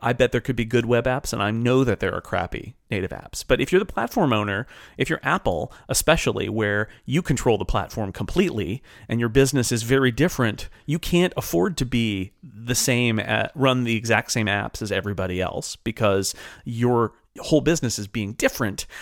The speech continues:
than if, oh, if we've signed on to, um, yay, web development, web standards, we love it, it's the side of good. And then the web standards body says,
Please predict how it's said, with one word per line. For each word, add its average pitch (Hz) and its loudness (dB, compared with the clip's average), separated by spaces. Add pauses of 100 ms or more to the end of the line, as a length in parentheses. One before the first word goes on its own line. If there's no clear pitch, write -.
(120)
than 143 4
if, 135 0 (240)
oh, 139 2
if 139 -2
we've 135 2
signed 190 2
on 165 0
to, 123 2 (300)
um, 101 -2 (280)
yay, 135 2
web 123 2
development, 110 0
web 117 0
standards, 98 -2
we 107 -2
love 113 2
it, 95 0
it's - -8
the 104 -6
side 98 -2
of - -10
good. 104 4 (260)
And 135 0
then 135 0
the 131 -2
web 135 4
standards 165 0
body 127 4
says, 123 0